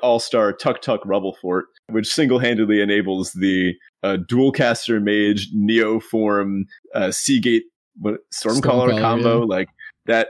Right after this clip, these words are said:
Speaker 1: that, that deck is sweet, and I respect Tuk Tuk Rubble Fort for that. However, um, it has not pulled its weight <laughs> in Zendikar Rising Limited.
Speaker 2: That's fair. Our next Chaffee Award goes to Most Unexpected Chaff,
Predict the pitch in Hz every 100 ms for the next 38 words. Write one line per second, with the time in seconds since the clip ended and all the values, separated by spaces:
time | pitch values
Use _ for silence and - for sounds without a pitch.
0 | - 147 180 175 170 170 165 - 113 -
1 | 110 107 - 123 117 117 113 135 - 151
2 | 147 - 135 135 120 117 117 113 113 -
3 | 107 107 104 - _ - 156 135 143 127
4 | 110 110 104 98 92 _ 123 123 131 107
5 | 131 - - 135 110 98 95 98 92 -
6 | _ 151 143 123 139 113 117 127 110 101
7 | 98 98 92 85 82 80 - _ - 98
8 | - - 139 - _ _ _ _ 139 151
9 | 147 135 135 170 220 - 135 107 107 101
10 | 110 127 123 123 120 - 123 120 127 175
11 | - - 147 139 - - 151 190 - 95
12 | - - 50 65 - -